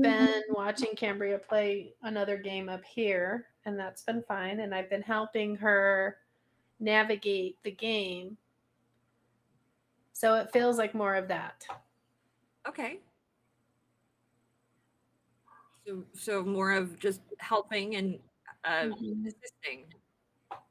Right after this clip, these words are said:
Speaker 1: Yeah.
Speaker 2: good.
Speaker 1: Yeah.
Speaker 2: Is that keep it in the fun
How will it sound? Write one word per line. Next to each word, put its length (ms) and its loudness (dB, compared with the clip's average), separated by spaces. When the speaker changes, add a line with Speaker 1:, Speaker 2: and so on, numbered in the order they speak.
Speaker 1:
Yeah. 200 -4
Speaker 2:
good. 80 -12
Speaker 1:
Yeah. 160 -12
Speaker 2:
Is 120 -10
that 240 4
keep 240 -4
it 100 2
in 140 0
the 80 -4
fun 460 -2